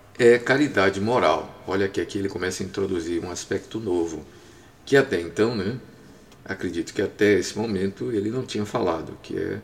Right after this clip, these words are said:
a dimensão moral do aspecto da caridade. Mas sigamos. A beneficência, a beneficência praticada sem ostentação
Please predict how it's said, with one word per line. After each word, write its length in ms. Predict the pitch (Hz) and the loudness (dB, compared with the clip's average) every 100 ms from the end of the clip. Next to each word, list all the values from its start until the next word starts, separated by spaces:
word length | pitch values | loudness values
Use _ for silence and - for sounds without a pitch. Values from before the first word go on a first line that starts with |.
| - - - - _ | -14 -20 -20 -20 _
a 60 | 92 | -6
dimensão 500 | 104 104 98 - 95 | -2 -2 -2 -2 0
moral 500 | 107 87 85 95 92 | 0 0 0 -2 -2
do 160 | 82 | -6
aspecto 500 | 82 - 78 78 - | -8 -6 -6 -6 -10
da 120 | 85 | -10
caridade. 580 | 82 - 87 - - - | -8 -4 -4 -4 -8 -8
Mas 160 | - 123 | -8 -4
sigamos. 580 | - 101 87 55 - - - - - - - - - - - - | -4 -2 -4 -6 -14 -18 -20 -20 -20 -20 -20 -20 -20 -20 -20 -10
A 60 | |
beneficência, 800 | 87 98 101 139 143 143 - - | 0 2 2 0 0 0 -2 -4
a 60 | 87 | -4
beneficência 840 | 90 151 156 147 - 104 85 - | 0 -2 0 -2 -2 -2 -2 -4
praticada 720 | - 101 - 98 98 80 78 | -4 -4 -4 -6 -2 -2 -2
sem 220 | 82 - | -6 -6
ostentação 760 | 120 - 80 80 78 - 98 92 | -6 -6 -8 -8 -8 -4 -4 -4